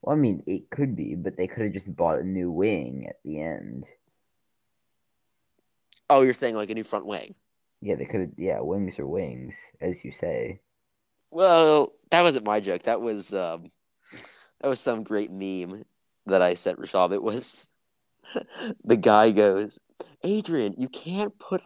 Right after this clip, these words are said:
Speaker 2: front wings down as food. Why? It's a loophole. It's a gray area. A wing is a wing." Oh, it's too funny. So a wing is a wing.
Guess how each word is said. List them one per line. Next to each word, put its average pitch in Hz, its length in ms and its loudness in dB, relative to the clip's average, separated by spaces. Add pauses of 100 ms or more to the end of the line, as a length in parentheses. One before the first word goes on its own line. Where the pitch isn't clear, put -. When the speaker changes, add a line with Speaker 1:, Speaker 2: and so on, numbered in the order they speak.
Speaker 2:
front 170 240 2
wings 165 320 2
down 127 260 4
as 123 120 -4
food. 165 720 2 (280)
Why? 190 680 2
It's - 180 -4
a 175 60 2
loophole. 175 540 -2
It's 131 120 -8
a 147 40 -6
gray 175 280 -4
area. 71 300 -2 (240)
A 185 100 6
wing 180 340 2
is 185 140 -2
a 180 80 0
wing." 156 640 -4 (2750)
Oh, 90 360 0
it's 101 140 -14
too 98 120 -4
funny. 87 300 -10 (3500)
So 127 240 4
a 123 40 6
wing 139 240 -2
is 135 100 -6
a 123 60 -6
wing. 113 260 -8